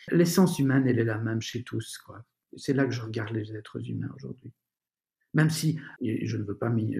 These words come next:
me présenter sous une forme idéalisée,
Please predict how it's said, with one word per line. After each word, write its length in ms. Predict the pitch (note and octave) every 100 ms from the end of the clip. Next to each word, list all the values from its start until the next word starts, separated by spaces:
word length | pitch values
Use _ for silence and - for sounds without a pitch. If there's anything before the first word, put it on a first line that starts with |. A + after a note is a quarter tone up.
| A2+
me 200 | - A2
présenter 500 | A2+ B2 A2+ A2+ C3+
sous 180 | B2+ A#2
une 200 | A#2 A#2
forme 300 | C3 B2 A#2+
idéalisée, 880 | B2+ A#2 B2 G2+ G#2 G#2 C#3+ E3